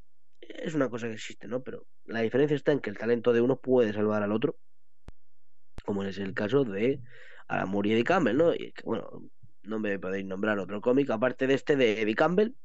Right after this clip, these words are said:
y hay una razón para ello. Bueno, luego tenemos ahí ya cómics también eróticos y demás, en, mm, publicados en revistas.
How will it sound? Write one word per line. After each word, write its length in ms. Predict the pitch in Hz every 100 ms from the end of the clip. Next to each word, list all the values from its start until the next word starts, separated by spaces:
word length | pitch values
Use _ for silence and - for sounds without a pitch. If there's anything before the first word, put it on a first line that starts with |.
| - - - -
y 120 | 156
hay 100 | 135
una 120 | 120
razón 280 | 110 120 110
para 180 | - - - - -
ello. 200 | - - - - - - - - - - - - - - -
Bueno, 180 | 170 147
luego 240 | 180 214
tenemos 240 | 185 185 165
ahí 200 | 160 175
ya 180 | 165 139
cómics 280 | 151 147
también 480 | - 104 117 117 113 -
eróticos 800 | - 120 - - 110 107 113 -
y 60 |
demás, 380 | 107 110 120 117
en, 140 | 113 107 -
mm, 280 | 98 98 - - - - 110 -
publicados 420 | 127 113 123 123
en 120 | 117 - -
revistas. 720 | 113 107 113 127 - 131 131